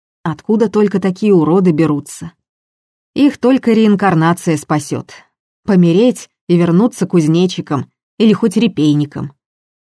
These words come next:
У меня есть кот", — добавил он с серьезным видом. Точнее, был. "Нашел место получше, хотя мы, в общем-то, ладили".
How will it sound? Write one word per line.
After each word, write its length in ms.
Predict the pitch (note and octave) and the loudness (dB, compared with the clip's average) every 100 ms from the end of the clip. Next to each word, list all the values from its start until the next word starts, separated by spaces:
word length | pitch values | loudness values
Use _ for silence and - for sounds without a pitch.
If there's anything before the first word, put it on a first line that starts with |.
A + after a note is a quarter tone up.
| - | -2
У 60 | |
меня 260 | E3+ E3 G#3 | 0 2 0
есть 320 | A#3 A#3 - | 0 -2 -4
кот", — 400 | - B3+ - - _ | -2 -2 -2 -12 _
добавил 480 | - D3 C#3 F3+ G3 | -6 -4 -2 -2 -2
он 140 | D3+ D3 | -4 -6
с 60 | |
серьезным 520 | - C#3 D3+ D#3 D#3+ | -4 -4 -4 -4 -4
видом. 360 | D3 C#3 C3+ - _ _ | -4 -6 -8 -12 _ _
Точнее, 380 | E3 - F#3+ G3+ | -8 0 2 2
был. 260 | D#3+ C#3 - _ _ _ _ _ _ | 0 -4 -8 _ _ _ _ _ _
"Нашел 380 | G#3 - C4+ D4 | -8 -4 0 2
место 340 | G#3 C#4 - | 2 0 -2
получше, 640 | - F#3 D#3+ G3 - D#3+ C#3+ _ _ | -2 0 0 -2 -4 -8 -10 _ _
хотя 300 | - C#3+ B3+ | -14 -4 0
мы, 280 | B3+ F#3+ B3+ | 2 2 2
в 60 | F3+ | 0
общем-то, 420 | G#3+ - G#3+ F#3+ | -2 -2 -2 0
ладили". 540 | C#3+ C#3 F3 D#3 C#3+ | -2 0 0 -2 -4